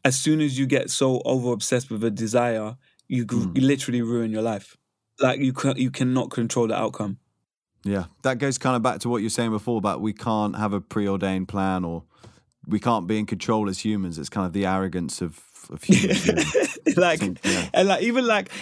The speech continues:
Speaker 1: "It's my life." <laughs> Like,
Speaker 2: Yeah.
Speaker 1: saying that, <laughs> it sounds so stupid. Like, "My life," like, you own it. And it's like,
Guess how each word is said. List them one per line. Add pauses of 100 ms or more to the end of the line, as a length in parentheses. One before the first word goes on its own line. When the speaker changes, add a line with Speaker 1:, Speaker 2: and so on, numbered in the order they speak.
Speaker 1:
"It's
my
life."
<laughs>
Like,
Speaker 2:
Yeah.
Speaker 1:
saying
that, (280)
<laughs>
it
sounds
so
stupid.
Like, (220)
"My
life,"
like,
you
own
it.
And
it's
like,